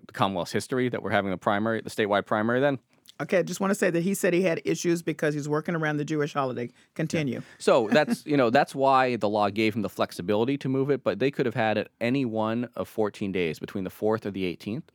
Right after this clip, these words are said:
Speaker 1: The League of Women Voters suggested Thursday the thirteenth. I suggested trying a weekend for the first time. The law allowed that,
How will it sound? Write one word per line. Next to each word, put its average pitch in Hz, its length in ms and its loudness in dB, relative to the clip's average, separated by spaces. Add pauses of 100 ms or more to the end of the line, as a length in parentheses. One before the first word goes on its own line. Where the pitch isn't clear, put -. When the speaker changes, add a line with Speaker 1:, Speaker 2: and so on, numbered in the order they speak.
(340)
Speaker 1:
The 113 100 0
League 127 220 4
of 117 80 4
Women 113 260 2
Voters 113 320 2
suggested 104 480 -4
Thursday 107 340 0
the 82 120 -2
thirteenth. 151 560 -4 (340)
I 233 100 -4
suggested 180 460 -8
trying 160 300 -2
a 135 40 0
weekend - 440 -2
for - 160 -10
the 98 80 -4
first - 340 -4
time. 85 300 -4
The 101 60 -2
law 123 300 2
allowed 123 420 0
that, 87 260 2